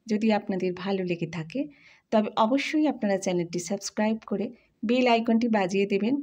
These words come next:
ভবিষ্যতে আরও গল্প শোনার জন্য। আর এই ভিডিওটিকে লাইক করতে ভুলবেন না। আপনাদের কোনো মন্তব্য থাকলে নিচে কমেন্ট করে জানাবেন।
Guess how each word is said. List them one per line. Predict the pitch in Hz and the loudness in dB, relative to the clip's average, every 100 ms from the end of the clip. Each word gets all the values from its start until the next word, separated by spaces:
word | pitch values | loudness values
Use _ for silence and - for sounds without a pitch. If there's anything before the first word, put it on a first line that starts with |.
| 214 | 0
ভবিষ্যতে | 196 190 - 185 180 | 0 0 -2 -2 -2
আরও | 175 175 196 | 0 0 0
গল্প | 185 160 165 | 0 -2 -6
শোনার | - - 64 | -8 -6 -8
জন্য। | - - - 52 - _ _ _ _ - | -10 -12 -12 -16 -18 _ _ _ _ -2
আর | 208 | 0
এই | 214 214 | 2 2
ভিডিওটিকে | 226 226 226 226 233 | 4 4 4 2 2
লাইক | 220 190 180 - | 2 2 0 -4
করতে | 180 - | -4 -4
ভুলবেন | 180 170 156 - - | -4 -4 -4 -6 -6
না। | 160 - - _ _ _ | -8 -12 -20 _ _ _
আপনাদের | - 226 254 262 285 | -2 0 2 2 2
কোনো | 269 247 | 4 4
মন্তব্য | 226 214 214 226 226 | 6 6 4 2 0
থাকলে | 226 214 220 240 311 - - | 0 -2 0 0 0 -2 -2
নিচে | 202 196 | 0 0
কমেন্ট | 185 180 175 175 | 0 2 4 2
করে | - 214 294 | 0 0 0
জানাবেন। | 185 147 147 160 170 | -2 -4 -8 -10 -14